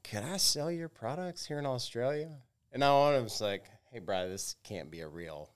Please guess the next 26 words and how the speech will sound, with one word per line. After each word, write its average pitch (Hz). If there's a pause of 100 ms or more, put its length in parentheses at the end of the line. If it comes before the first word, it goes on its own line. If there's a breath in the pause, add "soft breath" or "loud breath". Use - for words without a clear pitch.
(140)
message, 73
you 76
know?" 76
And 85
I -
was 80
like, -
"Sure," 147 (320)
you 110
know? 123 (340 soft breath)
And 131
it 131
just 123
worked 104
out, 110
and, 90
you 87
know, 90
it 92
started 98
with 92 (360)
twelve 95
cases 92
of 90
product, 92
and 80